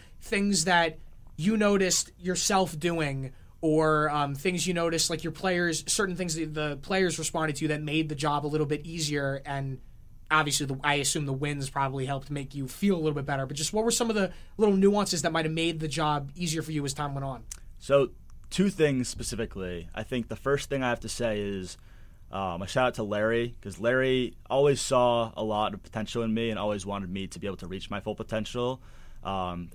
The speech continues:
Speaker 2: for those of you guys who don't know, he was my first coach in elementary school, I think third or fourth grade, for our town league. Um, and I kinda just stuck with him for a while, right? And then high school, obviously,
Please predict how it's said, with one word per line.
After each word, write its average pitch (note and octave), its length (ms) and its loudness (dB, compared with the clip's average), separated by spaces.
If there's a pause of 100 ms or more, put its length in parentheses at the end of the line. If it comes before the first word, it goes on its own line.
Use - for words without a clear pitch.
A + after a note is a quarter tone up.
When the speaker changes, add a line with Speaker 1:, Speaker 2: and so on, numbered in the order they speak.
(100)
Speaker 2:
for B2+ 120 0
those C3 140 2
of A#2+ 40 -6
you A#2 60 0
guys A2+ 180 2
who A2+ 80 -4
don't G#2 160 -2
know, G#2 200 -2
he F#2+ 120 -4
was G#2+ 220 -2
my F#2+ 220 -4
first - 320 -4
coach - 600 -6
in F2 440 -6
elementary G2 420 -6
school, E2 500 -10
I F#2 60 -10
think F2+ 200 -12
third F#2+ 240 -8
or F2+ 40 -8
fourth F#2 280 -10
grade, G2+ 460 -4 (340)
for G2 120 -6
our F#2 100 -2
town G2 320 -4
league. A2 360 -2 (440)
Um, F#2+ 260 -4
and G2 80 -4
I G#2+ 40 -2
kinda A#2 260 -2
just - 360 -8
stuck - 320 -4
with A#2 180 -2
him G#2 400 -2 (260)
for G#2 300 -4
a G2 60 -4
while, A2 540 0 (140)
right? G#2+ 260 -2
And G2 120 -10
then F#2+ 380 -6 (180)
high G2+ 160 -4
school, G2 260 -6
obviously, F#2 640 -6